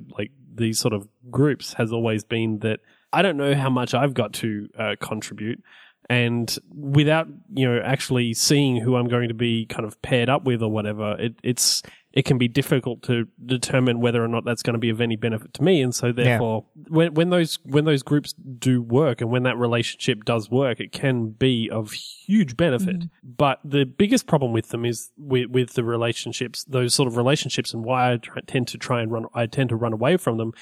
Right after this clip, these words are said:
Speaker 1: is because the other side of that can also be true. Um, if you don't find the right one, or if they are not, loo-, they're not looking out for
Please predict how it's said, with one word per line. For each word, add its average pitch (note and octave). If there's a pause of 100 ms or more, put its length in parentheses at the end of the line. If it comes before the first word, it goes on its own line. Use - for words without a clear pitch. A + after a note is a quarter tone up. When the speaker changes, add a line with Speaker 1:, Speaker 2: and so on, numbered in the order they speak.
(300)
Speaker 1:
is B2+
because B2+
the C3
other D3+ (140)
side C#3+
of B2
that -
can B2
also A#2+
be A2
true. B2+ (340)
Um, A#2
if B2
you C#3
don't C3
find C#3+
the B2+
right A#2+
one, A#2
or A#2
if -
they A#2
are A2 (120)
not, B2
loo-, B2+
they're A#2+
not B2
looking C3
out A#2+
for A2+